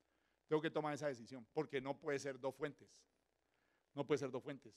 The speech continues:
O bendigo o maldigo. Y yo ya sé que si bendigo, el primer bendecido soy yo, porque sale por mi boca y yo lo recibo. ¿Sí?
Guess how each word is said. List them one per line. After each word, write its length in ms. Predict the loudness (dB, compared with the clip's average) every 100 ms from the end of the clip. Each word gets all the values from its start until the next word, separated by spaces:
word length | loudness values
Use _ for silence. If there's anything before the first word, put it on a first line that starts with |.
| -20 -20 _
O 100 | 0
bendigo 480 | 0 0 0 -2 -4 _
o 80 | -4
maldigo. 380 | -4 -6 -8 -10 _ _ _ _ _
Y 120 | -4
yo 140 | 2 2
ya 160 | 2
sé 260 | 2 -2 -2 -12 -6
que 120 | -2
si 160 | 2
bendigo, 520 | 2 2 0 0 0 0
el 100 | -4
primer 240 | -2 -2 0
bendecido 400 | 0 -2 -2 -2
soy 140 | 0
yo, 180 | -2 -2 -10 _ _
porque 260 | -4 -2
sale 240 | -2 0 0
por 160 | -2
mi 100 | -4
boca 360 | 0 2 2 -2 -6 -20 _ _ _ _
y 100 | -8
yo 120 | 2 2
lo 100 | 2
recibo. 400 | 0 -2 -4 -6 _ _ _ _ _ -8
¿Sí? 160 | -8